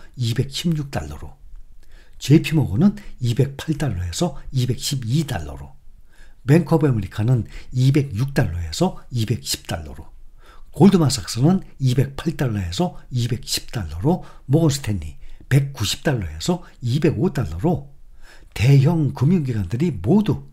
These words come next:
목표 주가들을 올려놨습니다. 바클레이스 분석가 로스 샌들러는 알파벳 실적에 대해서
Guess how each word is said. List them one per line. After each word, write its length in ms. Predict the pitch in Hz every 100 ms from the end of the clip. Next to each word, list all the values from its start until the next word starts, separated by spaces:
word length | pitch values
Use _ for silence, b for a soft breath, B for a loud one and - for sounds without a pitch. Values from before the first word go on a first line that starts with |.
| - - - 110
목표 320 | 131 135 123
주가들을 680 | - - 123 101 160 185 -
올려놨습니다. 800 | 127 120 104 87 - 80 71 - - - - - - - B B -
바클레이스 500 | 139 131 127 - -
분석가 500 | 135 - 139 117 90
로스 300 | 131 143 -
샌들러는 800 | 151 120 101 90 127 98 139 139 b b b b
알파벳 580 | 117 - 117 123 120 -
실적에 500 | - - 143 139 104
대해서 420 | 85 73 - -